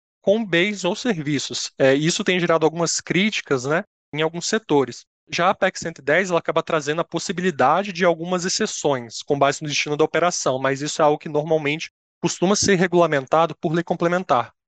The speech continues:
Os dois substitutivos, eles também acabam vedando a concessão de benefícios fiscais,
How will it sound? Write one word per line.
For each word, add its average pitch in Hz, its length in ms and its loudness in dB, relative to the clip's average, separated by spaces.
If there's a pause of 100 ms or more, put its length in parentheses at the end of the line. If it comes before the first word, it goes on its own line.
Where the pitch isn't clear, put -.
(120)
Os 147 160 -6
dois 170 340 0 (220)
substitutivos, 151 640 -4
eles 139 160 -4
também 143 180 0
acabam 135 320 -2
vedando 151 640 0
a 147 60 2
concessão 147 580 -2
de 196 60 -6
benefícios 139 520 -4
fiscais, 135 640 0